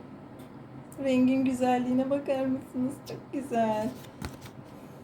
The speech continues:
Ya, ben Sephora'dan alacaktım da orada üç yüz elli dört yüz lira bandında. Bunu yetmişe mi seksene mi ne aldım? Ayrıca Naşita'nın, yani bence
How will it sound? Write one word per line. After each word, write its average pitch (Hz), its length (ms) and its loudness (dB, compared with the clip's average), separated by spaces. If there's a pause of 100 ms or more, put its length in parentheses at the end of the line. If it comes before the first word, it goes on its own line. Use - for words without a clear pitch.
(460)
Ya, 247 180 6
ben 254 140 6
Sephora'dan 277 640 4
alacaktım 247 640 4
da - 180 4
orada 247 540 4
üç 254 200 -8
yüz 233 120 -4
elli 247 300 0
dört 247 300 0
yüz 233 160 -4
lira 233 240 4
bandında. 208 720 4
Bunu 226 240 0
yetmişe 226 400 -4
mi 247 100 0
seksene 240 460 -2
mi 233 120 4
ne 247 120 4
aldım? 220 240 2
Ayrıca 226 480 2
Naşita'nın, 190 560 -2
yani 185 280 0 (440)
bence 180 240 -2